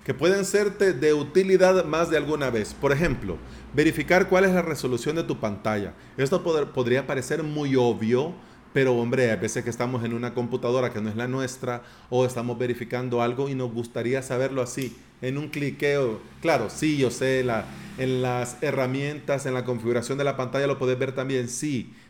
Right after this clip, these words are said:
pero vamos, estás en el navegador y lo querés ver en un clic,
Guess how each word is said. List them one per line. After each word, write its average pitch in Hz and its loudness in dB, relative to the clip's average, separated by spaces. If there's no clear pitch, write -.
pero 117 0
vamos, 120 0
estás 135 -4
en 139 -2
el 135 -4
navegador 127 -2
y - 0
lo 117 -4
querés 120 -4
ver 135 -2
en 135 -4
un 131 -4
clic, 151 -8